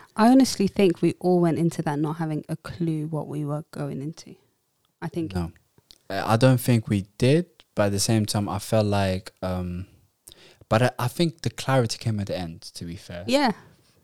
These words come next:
Speaker 1: Yeah.
Speaker 2: Do you know what I mean? I
Speaker 1: Yeah.
Speaker 2: feel like the, the clarity we gained from it was at the end when we had our one-to-ones.
Speaker 1: Yes.
Speaker 2: It's like the ending kind of thing, and everyone had their roadmap already set.
Speaker 1: Ivan doesn't know what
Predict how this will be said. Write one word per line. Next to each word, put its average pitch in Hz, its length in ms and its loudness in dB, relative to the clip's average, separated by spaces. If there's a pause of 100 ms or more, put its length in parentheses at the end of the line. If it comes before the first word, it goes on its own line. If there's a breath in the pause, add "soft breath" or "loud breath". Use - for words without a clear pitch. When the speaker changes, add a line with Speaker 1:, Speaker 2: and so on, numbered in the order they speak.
(120)
Speaker 1:
Yeah. 220 140 -8
Speaker 2:
Do 202 80 -2
you 107 60 2
know 104 60 0
what 104 80 0
I 104 40 0
mean? 101 120 -2
I 92 80 -4
Speaker 1:
Yeah. - 100 -6
Speaker 2:
feel 113 100 2
like 104 220 4
the, 101 180 -2
the 104 140 -6
clarity 120 440 0
we 95 220 -8
gained 104 300 -4
from 87 260 -12
it 87 140 -12
was 92 360 -12 (140)
at 98 120 -12
the 95 220 -6
end 95 280 -4
when 90 180 -6
we 90 260 -8 (100)
had 98 220 -14
our 90 160 -12
one-to-ones. 90 920 -14 (140)
Speaker 1:
Yes. 196 120 -18 (300)
Speaker 2:
It's 107 120 -18
like 98 140 -4
the - 100 -8
ending 90 380 -10
kind 90 260 -14
of 90 80 -16
thing, 87 280 -14
and 90 260 -12 (300 loud breath)
everyone 104 240 -2
had 101 120 -2
their 92 140 0
roadmap 95 600 0
already 175 260 -6
set. - 300 -6
Speaker 1:
Ivan 202 200 -2
doesn't 185 180 -2
know 170 100 -4
what 165 160 -10